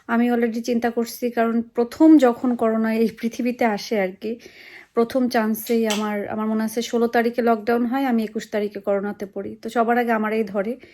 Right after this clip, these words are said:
এই জন্য ভাবতেছি আগে থেকে একটু সতর্ক থাকবো, হইলে মানে সব কিছু, but বাকিটা তো আল্লাহর ইচ্ছা। এই জন্য চিন্তা করতেছি এখন থেকে একটু মাস্ক পরে ঘুরবো বা যা যা করণীয় করবো। আপনারাও সাবধানে থাকবেন,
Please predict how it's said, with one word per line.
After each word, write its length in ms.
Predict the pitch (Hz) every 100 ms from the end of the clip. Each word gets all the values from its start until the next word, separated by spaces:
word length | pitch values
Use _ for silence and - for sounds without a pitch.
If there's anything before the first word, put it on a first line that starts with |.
| - - _
এই 60 | 233
জন্য 180 | 233 247
ভাবতেছি 520 | 247 247 240 254 247
আগে 200 | 214 208
থেকে 280 | 220 240 254
একটু 180 | 240 311
সতর্ক 360 | 285 277 269
থাকবো, 420 | 285 269 226 285 320 -
হইলে 360 | 240 240 233 220
মানে 340 | 208 202 196
সব 160 | 202 220
কিছু, 180 | 233 226 -
but 120 | 214 202
বাকিটা 320 | - 214 220
তো 80 | 214
আল্লাহর 240 | 208 202 196
ইচ্ছা। 340 | 196 - 240 269 - - - _ _ _ _ _ _ _ -
এই 100 | -
জন্য 160 | 254 254
চিন্তা 240 | 254 240
করতেছি 300 | 240 247 240
এখন 140 | 233 240
থেকে 160 | 240
একটু 160 | 226 247
মাস্ক 360 | 226 214 220 -
পরে 240 | 226 220
ঘুরবো 720 | 214 - 202 208 208 202 214 - _ _
বা 400 | 196 190 185 185 185
যা 160 | 202
যা 120 | 190
করণীয় 440 | 202 202 196 208 202
করবো। 280 | 196 196 208
আপনারাও 340 | 190 202 208
সাবধানে 420 | 220 190 190 214
থাকবেন, 400 | 214 208 202 220